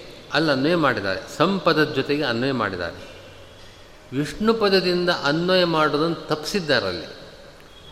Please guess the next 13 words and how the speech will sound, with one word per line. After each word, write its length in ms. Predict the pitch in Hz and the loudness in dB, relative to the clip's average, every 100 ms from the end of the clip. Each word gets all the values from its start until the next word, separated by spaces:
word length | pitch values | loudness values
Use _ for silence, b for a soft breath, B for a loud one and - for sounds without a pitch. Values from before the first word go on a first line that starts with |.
| - - - - - - - - - - - - - | -20 -20 -20 -20 -20 -20 -20 -20 -20 -20 -20 -20 -4
ಸಮ್ 220 | 123 156 | 0 2
ಅನ್ನೋ 240 | 160 160 151 | 2 2 2
ಪದವನ್ನು, 840 | 147 131 147 143 135 101 113 175 - - - - - - - - | 2 2 2 2 2 0 -2 -6 -12 -16 -18 -20 -20 -20 -20 -4
ಆ, 100 | 135 131 120 113 107 - 110 | 0 2 2 0 -4 -6 0
ಏವ 300 | 139 180 185 | 4 6 4
ಪದದ 640 | 180 151 151 143 143 139 - | 4 0 0 2 2 0 -4
ಜೊತೆಗೆ 240 | - 139 | -2 0
ಅನ್ವಯ 240 | 131 143 | 2 2
ಮಾಡಿದ್ರಿಂದ 540 | 139 131 131 120 131 120 92 87 - - - - | 4 2 2 0 -2 -2 -2 -6 -12 -16 -14 -8
ವಿಷ್ಣುರೇವ 640 | 131 - 170 170 170 170 | -8 -2 2 4 4 4
ಅಂತ 200 | 170 175 | 2 2
ಜೊತೆಗಿತ್ತು 560 | 170 135 165 175 165 160 | 0 0 0 0 0 0
ಮೊದಲು, 560 | 139 139 120 92 - | 2 2 0 -4 -10